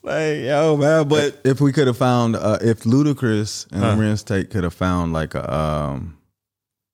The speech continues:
Speaker 2: a fart that could have touched those people, that was the only fart that they could use.
Speaker 1: Yeah.
Speaker 2: What do you think would have been a better fart
Speaker 1: What
Speaker 2: for them to be
Speaker 1: I
Speaker 2: able to pass the message?
Speaker 1: Actually, th-, there's another piece of, of th-, there's nothing they could have done.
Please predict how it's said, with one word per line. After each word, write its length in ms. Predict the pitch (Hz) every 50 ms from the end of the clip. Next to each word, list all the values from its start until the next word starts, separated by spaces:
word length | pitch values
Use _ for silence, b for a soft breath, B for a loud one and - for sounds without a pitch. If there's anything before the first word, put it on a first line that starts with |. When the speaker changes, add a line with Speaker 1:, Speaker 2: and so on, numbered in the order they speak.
| _ _ _ _ _ _ _ _ _ _ _ -
Speaker 2:
a 80 | 95 90
fart 480 | - - - - 101 95 80 - - _ _ _ _ -
that 160 | 92 90 -
could 140 | - 110 87
have 100 | 78 -
touched 320 | - 110 90 78 - -
those 240 | - 76 76 76 -
people, 300 | - 104 87 - - 73
that 80 | 82 95
was 140 | 107 110 92
the 100 | 104 -
only 240 | 95 104 107 101
fart 420 | 92 - - 107 101 85 - - _ _
that 160 | - 85 78 -
they 100 | 90 92
could 140 | - 85
use. 640 | 87 92 98 98 87 69 62 55 - - - - - - _ _ _ _ _ _ _ _ _ _ _ _ _ _ _ _ _ _ _ _ _ _ _ _ _ _
Speaker 1:
Yeah. 300 | 123 110 107 110 101 101
Speaker 2:
What 100 | 131 139
do 80 | 135 139
you 100 | 139 131
think 220 | 143 143 123 113
would 100 | 120 117
have 100 | 117 107
been 140 | 117 113 110
a 60 | 104
better 260 | 98 107 120 117 110
fart 260 | 101 - - 120 113 104
Speaker 1:
What 80 | -
Speaker 2:
for 60 | - 110
them 180 | 120 120 117 107
to 100 | 127 113
be 160 | 107 127 127
Speaker 1:
I 40 | 127
Speaker 2:
able 160 | 117 123 120
to 80 | 110
pass 340 | 92 - 135 139 131 131 120
the 100 | - 120
message? 680 | 110 110 117 120 120 113 - 98 85 71 - - - - 196
Speaker 1:
Actually, 540 | 233 262 - - 185 143 131 123 117 110 - _ _ _ _ -
th-, 140 | 208 -
there's 240 | - 185 240 285 269
another 340 | 220 180 175 180 175 165 151
piece 600 | - - - 151 127 113 107 - - - - - _ -
of, 340 | 113 110 107 101 98 95 92 _ _ -
of 160 | 110 104 104
th-, 120 | - - -
there's 160 | 185 220 208
nothing 220 | 180 156 - 131 110
they 100 | 117 110
could 140 | - 104
have 100 | 92 85
done. 160 | 78 80 69